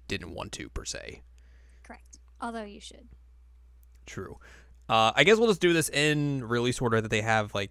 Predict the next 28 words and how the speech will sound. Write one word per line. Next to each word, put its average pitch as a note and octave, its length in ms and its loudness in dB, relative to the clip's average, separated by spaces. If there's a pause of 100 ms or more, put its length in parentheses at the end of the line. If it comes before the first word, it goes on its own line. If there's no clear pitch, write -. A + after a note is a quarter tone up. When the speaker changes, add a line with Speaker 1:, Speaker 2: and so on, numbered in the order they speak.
Speaker 1:
that, G#2+ 140 -2
like, G2+ 180 -4
Netflix G#2 300 -4
does, G2+ 160 -8
'cause - 80 -10
that's - 180 -10 (100)
kinda A2+ 200 -4
how G#2 180 -2
it G2+ 60 -6
was G#2 240 -6
in G2+ 60 -12
my G2+ 120 -8
mind, G2+ 540 -6 (160)
my G#2 80 -4
mind's G#2 480 -6
eye. G2+ 420 -4 (540)
Speaker 2:
Um, C4+ 500 0
one C4 240 -2
thing D4+ 300 -2
that A#3 360 -2
is A#3 220 -8
worth A3+ 240 -8
mentioning G#3+ 400 -8
before G3+ 280 -6
we G3+ 140 -6
get G#3 220 -4
into G3+ 640 -8
the, G3 400 -4